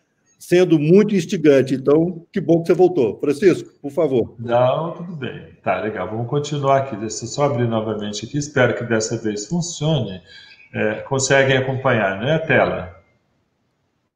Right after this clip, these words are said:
Speaker 1: Tá.
Speaker 2: Então, tá bom. Eu, eu falava assim, então, Laerte, desse, a condição paradigmática, ma-,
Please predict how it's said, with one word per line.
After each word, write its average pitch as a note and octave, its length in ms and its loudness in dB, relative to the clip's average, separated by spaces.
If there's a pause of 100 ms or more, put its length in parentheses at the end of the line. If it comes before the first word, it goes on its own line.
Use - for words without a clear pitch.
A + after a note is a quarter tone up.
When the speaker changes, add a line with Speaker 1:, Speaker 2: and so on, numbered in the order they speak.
(160)
Speaker 1:
Tá. F#2 320 -8 (1500)
Speaker 2:
Então, A#2+ 320 -2
tá D#3+ 80 2
bom. - 360 -2
Eu, C#3+ 200 4
eu D#3 80 2
falava E3 360 4
assim, E3 300 0 (160)
então, C3+ 240 2
Laerte, A2+ 400 0
desse, C#3+ 560 -4
a - 80 -18
condição E3 380 0
paradigmática, B2+ 840 2
ma-, A2 300 -6